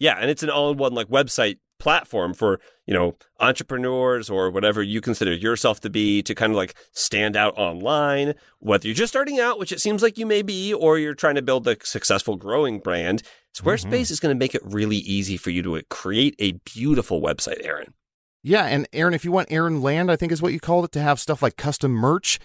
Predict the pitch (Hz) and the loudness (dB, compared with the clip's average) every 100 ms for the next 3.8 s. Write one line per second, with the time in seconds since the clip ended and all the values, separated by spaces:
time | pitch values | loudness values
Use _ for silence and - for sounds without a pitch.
0 | - 185 208 185 151 214 175 135 135 143 | 0 0 2 0 0 2 4 4 0 0
1 | 180 190 196 175 160 147 143 _ 170 208 | 0 2 2 0 2 2 0 _ 0 2
2 | 208 151 143 117 113 127 107 - 113 160 | 2 0 0 -4 0 2 2 0 0 0
3 | - 151 131 123 117 127 120 | 0 0 2 0 0 0 0